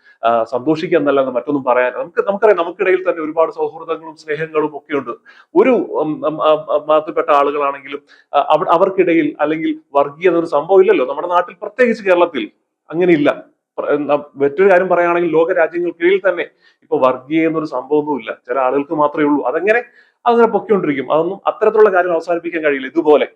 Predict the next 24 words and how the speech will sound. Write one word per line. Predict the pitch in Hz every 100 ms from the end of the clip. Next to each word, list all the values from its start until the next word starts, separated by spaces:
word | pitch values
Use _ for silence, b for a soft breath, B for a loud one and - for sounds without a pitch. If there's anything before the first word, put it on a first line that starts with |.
| _ _ -
അപ്പോ | 160 208 - b b b 120
നമ്മൾ | 135 220
ചിന്തിക്കേണ്ടത് | 220 165 156 151 135 127 135 - _ _ -
ഏതൊരു | 120 151 175 175
മതത്തിന്റെ | 165 131 131 127
വളർച്ചയിലും | 120 120 - 123 120 - _ -
നമ്മൾ | 139 208
മനസ്സുകൊണ്ട് | 160 151 151 175 156
വെറുക്കാതെ | 143 113 127 151 196 170 110 - _ _ _ _ -
ഒന്നും | 127 160 190 -
അവരെ | 165
പ്രോത്സാഹിപ്പിക്കേണ്ട. | 170 147 156 190 190 190 180 214 170 - - -
നിങ്ങൾ | 123 165
അത്രയും | - 180 214
ബുദ്ധിമുട്ടി, | 202 196 214 208 214 214 208 -
ആ, |
പ്രോത്സാഹിപ്പിക്കേണ്ട. | 170 175 190 190 196 196 175 131 - _ _ _ _ _ _ 165 -
ആ, | 180 180 143
വെറു-, | 165 185 214
അ-, | 175 190 -
അതിനെ, | 175 240 254 196 - _ _ -
ആ, | 165 160
എന്താ | 170 165 202
പറയാ, | 190 180 165